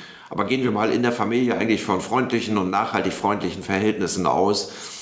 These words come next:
dass es auch eine Zukunft hat und man nicht sich das Streiten kriegt, äh, dann sind das, äh,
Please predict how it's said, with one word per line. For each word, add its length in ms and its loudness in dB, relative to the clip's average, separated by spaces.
dass 160 -4
es 120 0
auch 80 -4
eine 180 -2
Zukunft 460 -2
hat 260 -2
und 80 -4
man 140 0
nicht 400 -4
sich 220 -4
das 160 -4
Streiten 480 -2
kriegt, 320 -6
äh, 180 0
dann 180 -2
sind 180 -4
das, 240 -4
äh, 300 0